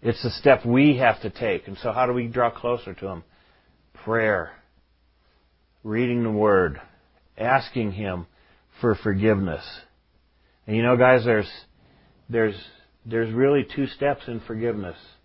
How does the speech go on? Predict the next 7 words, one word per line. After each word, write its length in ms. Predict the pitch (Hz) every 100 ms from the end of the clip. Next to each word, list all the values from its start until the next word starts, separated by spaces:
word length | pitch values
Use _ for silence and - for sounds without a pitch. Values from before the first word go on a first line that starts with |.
| _ _ _ _ _ _ _ _ _ _ _ _ _ _ _ _ _ _ 110
And 480 | 110 110 107 107 - _ _ _ _ _ _ _ -
we 140 | 120
can 180 | 120 123
sometimes 560 | - 131 117 120 113 -
think 280 | 123 117 -
that 240 | 104 95 - _ _ _
repenting 800 | 107 113 - 139 127 - 135 127